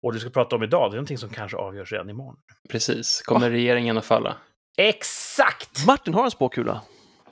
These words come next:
Speaker 1: <laughs> Och då, nu ska vi vara extra uppmärksamma på vad han svarar här. Vårt tvärsäkra uttalande idag gäller, faller <clears throat> regeringen? En kort bakgrund då för de som kommer från framtiden och lyssnar på det här avsnittet.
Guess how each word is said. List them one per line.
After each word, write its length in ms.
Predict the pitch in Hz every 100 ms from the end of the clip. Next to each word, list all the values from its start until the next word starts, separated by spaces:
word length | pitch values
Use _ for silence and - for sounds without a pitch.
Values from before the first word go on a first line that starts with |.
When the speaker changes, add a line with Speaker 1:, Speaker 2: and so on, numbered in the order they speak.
| - - - - - -
Speaker 1:
<laughs> 80 | 175 170 - 165 - - - 131
Och 100 | 127
då, 160 | 135 123
nu 100 | 143
ska 140 | -
vi 400 | 196 175 156 131 - - -
vara 160 | 135 -
extra 360 | 156 - -
uppmärksamma 400 | 165 143 123 117
på 100 | 110 107
vad 80 | 117
han 160 | 113 113
svarar 480 | - 151 135 143
här. 240 | 170 92 98
Vårt 360 | 147 175 -
tvärsäkra 540 | - 180 147 185 175 165
uttalande 380 | 139 143 143 127
idag 80 |
gäller, 360 | 123 107 107 104 - - _ -
faller 540 | - 120 139 135 123 104 - -
<clears throat> 160 | -
regeringen? 800 | 113 110 110 135 180 160 113 90 90 -
En 100 | 135
kort 320 | - 220 175 -
bakgrund 600 | 135 151 120 - 165 123
då 100 | 104
för 120 | 117
de 160 | 113
som 140 | 98 117
kommer 160 | 117
från 140 | 101 104
framtiden 880 | - 165 123 - 233 254 123 92 95 _ _ -
och 80 | 135
lyssnar 300 | 123 - 135
på 60 | 117
det 80 |
här 420 | 98 98 92 104 113
avsnittet. 440 | 98 - 101 90